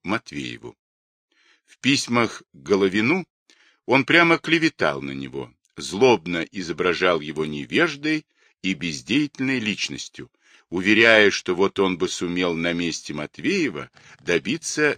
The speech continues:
небывалых успехов. Оскорбленный русский дипломат совершенно правильно прекратил с ним всякие отношения. Много неприятностей доставлял он и другим русским дипломатам.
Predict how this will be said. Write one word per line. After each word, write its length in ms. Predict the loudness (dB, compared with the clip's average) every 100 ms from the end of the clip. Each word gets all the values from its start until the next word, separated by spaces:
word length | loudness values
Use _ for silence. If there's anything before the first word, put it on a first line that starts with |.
| -2
небывалых 720 | -4 0 2 2 0 -2 -10
успехов. 500 | -16 -12 -14 -14 _ _ _ _ _ _ _ _ _ _ _ _ 2
Оскорбленный 880 | 2 4 4 6 6 6 6 4
русский 380 | 2 0 -4 -6
дипломат 640 | -6 -4 -2 2 2 2 -2
совершенно 580 | -8 -6 -4 -4 -4 -4
правильно 640 | 2 4 4 2 -2 -4
прекратил 680 | -4 -6 0 -2 -2 -4 -4
с 120 | -4
ним 140 | -6 -6
всякие 560 | -2 0 0 0 -6
отношения. 720 | -6 -8 -10 -8 -8 -10 -16 _ _ _ _ _ _ _ _ _ _ _ -2
Много 380 | 4 4 4
неприятностей 960 | 2 2 4 4 4 0 -4 -2 0 0
доставлял 680 | 0 -2 2 0 4 4 4
он 220 | 0 -2
и 100 | -6
другим 440 | -4 -6 -2 -2 -2
русским 440 | -4 -8 -10 -10
дипломатам. 720 | -12 -8 -8 -8 -12 -16 -20